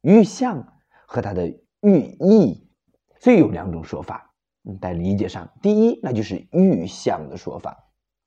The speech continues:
这种说法有两个含义，其一是历史本身的事实的记录，嗯，其二是历史本身所暗示、所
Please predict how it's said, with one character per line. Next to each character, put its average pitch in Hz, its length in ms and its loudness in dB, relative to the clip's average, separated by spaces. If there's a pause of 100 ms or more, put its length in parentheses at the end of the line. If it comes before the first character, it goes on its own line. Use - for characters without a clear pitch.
(440)
这 220 120 2
种 190 160 4
说 202 200 4
法 139 600 -2
有 123 120 4
两 98 220 0
个 123 160 0 (580)
含 87 380 -10
义， 110 320 0 (240)
其 165 260 2
一 220 80 4
是 185 200 2
历 196 240 4
史 202 160 2
本 131 320 -2
身 233 340 2
的 123 100 0
事 123 240 -4
实 - 140 -6
的 104 140 0
记 104 180 -2
录， 101 380 -2
嗯， 123 160 -6 (320)
其 - 200 2
二 185 140 6
是 165 180 0
历 185 200 2
史 - 140 0
本 90 260 -2
身 196 280 -2 (200)
所 - 220 -10
暗 165 340 0
示、 147 320 -2
所 92 340 -6